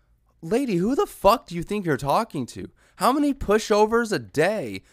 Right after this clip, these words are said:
do people honestly talk to, to where they think they can say stuff like that and people will do it? What the fuck? I,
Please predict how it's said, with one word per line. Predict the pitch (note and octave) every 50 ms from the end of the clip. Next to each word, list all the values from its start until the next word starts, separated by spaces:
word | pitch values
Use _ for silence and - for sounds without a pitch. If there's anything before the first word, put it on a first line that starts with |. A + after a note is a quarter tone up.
| _ -
do | - F#3+ E3+
people | - G3 G#3+ A3 - A#3 - -
honestly | D3 D3 D#3 E3+ F#3+ G3 - G3+ G3+
talk | - - D#3+ C#3+ D3 E3 D#3+ -
to, | - G3+ G3+ G#3+ G#3+ - _ _ _ _ _ _ _
to | - A#3
where | C4 C#4
they | B3+ B3
think | A#3+ - B3+ C4 C4+ C4+
they | - B3
can | B3 - A#3+ G3
say | F3 - - - F#3+ F3+ G#3 C4+
stuff | - - - D#3 C#3+ C#3+ -
like | C#3+ C#3+ D3+ D3+
that | - F3+ F3+ F3 -
and | F#3 D#3
people | - - C4 C#4 C4+ C#4 B3 A#3+
will | G#3+ F3+ D3+ F3+ A3 B3+ C4+
do | G3+ D3+ A2+ - F#3 B3+ F#4 F4+ D#4
it? | - - - _ _ _ _ _ _ _ _ _ _ _ _ _ _ _ _ _ _ _ _ _ _ _ _ _ _ _ _ _ _ _ _ _ _ _ _ _ _ _ _ _ _
What | - D#3+ C4 D#4+ -
the | - G#4
fuck? | - - _ _ - G#3+ A#3 C#4 E4 D#3+ - B2 _ - - _ _ _ _ _ _ _ _ _ _ _ _ _ _ _ _ _ _ _ _ _ _ _ _ _ _ _ _ _ _ _ _ _ _ _ _ _ _ _ _
I, | - F3